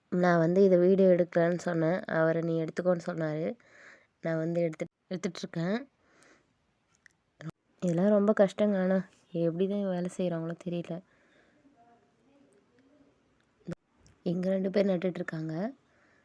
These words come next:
நடுவுல கேப் விட்டு நடுறாங்க. இதை நாங்க பட்டோன்னு சொல்லுவோம். எல்லா இடத்துலயும் அப்படி தான் நட்டுருக்காங்க. இதெல்லாம் கொஞ்சம் கொஞ்சமா கத்துக்கணுங்க.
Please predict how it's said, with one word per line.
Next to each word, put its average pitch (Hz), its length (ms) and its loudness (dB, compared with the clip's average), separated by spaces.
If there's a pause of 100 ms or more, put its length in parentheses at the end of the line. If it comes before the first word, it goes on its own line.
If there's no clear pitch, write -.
(1300)
நடுவுல 185 380 4
கேப் 180 320 2
விட்டு 180 180 0
நடுறாங்க. 147 440 -2 (360)
இதை 180 240 -4
நாங்க 160 220 0
பட்டோன்னு 185 880 0
சொல்லுவோம். 170 580 2 (2500)
எல்லா 175 180 -4
இடத்துலயும் 185 260 0
அப்படி 170 140 -2
தான் 175 140 0
நட்டுருக்காங்க. 160 480 -6 (1800)
இதெல்லாம் 180 360 2
கொஞ்சம் 185 260 2
கொஞ்சமா 180 320 0
கத்துக்கணுங்க. 175 600 0